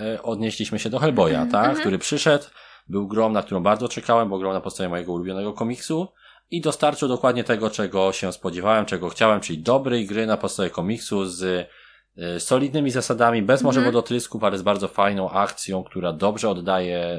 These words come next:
Speaker 1: e, takie filmowo-komiksowe, e, starcia. Bardzo,
Speaker 2: Mhm.
Speaker 1: bardzo fajna rzecz. Dla fanów Hellboya polecamy gorąco. Również bardzo pozytywnie, za-, e, może nie tyle zaskoczył, co spodziewaliśmy się, pozytywnie odnieśliśmy do Horrified,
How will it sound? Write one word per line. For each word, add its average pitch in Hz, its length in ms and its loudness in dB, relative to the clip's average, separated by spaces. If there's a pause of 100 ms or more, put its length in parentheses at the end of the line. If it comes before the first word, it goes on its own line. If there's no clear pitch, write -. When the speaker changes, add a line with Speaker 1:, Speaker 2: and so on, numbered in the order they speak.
(380)
Speaker 1:
e, 80 40 -6
takie 85 380 -8
filmowo-komiksowe, 87 1200 -2 (140)
e, 78 40 -4
starcia. 80 480 0
Bardzo, 95 240 -2
Speaker 2:
Mhm. 90 40 -2 (100)
Speaker 1:
bardzo 87 160 -4
fajna 78 260 -6
rzecz. 110 260 -2
Dla 95 80 -2
fanów 123 260 -2
Hellboya 101 420 0
polecamy 82 500 -2 (380)
gorąco. 85 640 0 (640)
Również 110 380 -2
bardzo 120 300 2
pozytywnie, 117 600 -4
za-, 110 120 0
e, 98 600 -2 (360)
może 120 220 -6
nie 104 100 -2
tyle 104 120 0
zaskoczył, 98 400 -2
co 92 120 -4
spodziewaliśmy 98 560 -2
się, 113 200 -2 (540)
pozytywnie 104 840 0
odnieśliśmy 98 460 -6
do 127 80 -4
Horrified, 76 580 0